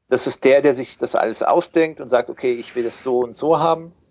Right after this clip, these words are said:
Ähm, es gibt den Lichtoperator. Das ist der, der dann abends am Pult sitzt und immer auf Go drückt. Und der Lichttechniker ist letztendlich der, der alles aufbaut.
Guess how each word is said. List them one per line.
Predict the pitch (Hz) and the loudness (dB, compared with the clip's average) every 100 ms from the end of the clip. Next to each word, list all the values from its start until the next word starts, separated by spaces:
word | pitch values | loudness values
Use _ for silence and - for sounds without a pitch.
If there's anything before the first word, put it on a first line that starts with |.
| _ _ - | _ _ 0
Ähm, | 117 117 113 | 2 2 -2
es | - - | -12 -10
gibt | 143 | -8
den | 135 | -2
Lichtoperator. | 123 120 - - 175 165 180 190 214 - _ _ _ _ _ _ _ | -2 -2 -2 0 2 4 4 2 -2 -10 _ _ _ _ _ _ _
Das | - - | -12 -8
ist | - | 0
der, | 135 139 | 4 4
der | 143 | 4
dann | 123 120 | 2 2
abends | - 117 139 135 - - - | 0 0 0 -6 -18 -18 -10
am | 123 127 | -10 -10
Pult | - 147 165 _ | -8 -2 -2 _
sitzt | 151 156 - - - - - | -6 -4 -6 -14 -14 -20 -2
und | 127 123 123 117 _ _ _ _ _ | 2 2 2 -12 _ _ _ _ _
immer | - 127 104 | -4 0 0
auf | 110 | 0
Go | - 139 | -2 -2
drückt. | 160 185 - - - _ _ _ _ _ _ _ _ _ - - | 2 0 0 -8 -20 _ _ _ _ _ _ _ _ _ -20 -12
Und | 123 | 2
der | 127 | 2
Lichttechniker | 131 - 170 165 170 156 | 2 2 0 2 -2 0
ist | 147 | 0
letztendlich | 151 143 139 123 - | -2 -8 -14 -14 -2
der, | 127 135 | 4 4
der | 135 113 | 4 2
alles | 117 110 | 2 -2
aufbaut. | - 113 - 80 82 - - | 0 0 -2 -6 -6 -6 -20